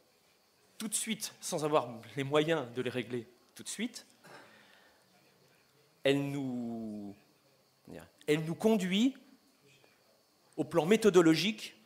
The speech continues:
à devoir batailler, mais férocement, contre une des principales, euh, déviations théoriques et politiques contre laquelle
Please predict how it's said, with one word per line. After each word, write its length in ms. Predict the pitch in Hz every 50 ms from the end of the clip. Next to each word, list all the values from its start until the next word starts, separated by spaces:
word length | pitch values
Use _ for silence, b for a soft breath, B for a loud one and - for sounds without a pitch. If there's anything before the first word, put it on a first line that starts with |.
| _ _ _ _ _ _ _ _ _ _ _ _ _ _ _ _ _ _ _ -
à 80 | 139 151
devoir 480 | 139 160 160 151 165 170 147 127 127 131
batailler, 600 | 185 185 185 - 190 185 170 190 185 180 151 123 120
mais 220 | 120 123 113 104 98
férocement, 1080 | - - - - - 294 285 240 233 233 220 - - 220 208 196 208 226 240 - - - -
contre 300 | - 170 160 - - -
une 260 | 220 226 208 165 139 131
des 140 | 131 127
principales, 1300 | - - - - _ - - - - - 269 247 214 - - - 196 - - 196 180 180 160 139 123 117 B B B B B B B B - -
euh, 1600 | 113 110 107 101 101 101 98 98 98 98 95 98 95 92 85 85 80 80 78 73 73 78 85 78 85 78 76 80 73 71 67 67 67 65 - 101 - _ 117 - - - 113
déviations 840 | 123 127 175 175 156 151 151 180 160 - - - 196 190 190 175
théoriques 640 | - - - 165 143 147 147 151 165 151 - - - - _ _ _ _ -
et 80 | 156
politiques 540 | 143 - 156 151 165 160 - 180 170 - - B B B B B _ _
contre 400 | - 269 277 285 285 - - 233
laquelle 420 | 208 196 190 202 196 180 160 139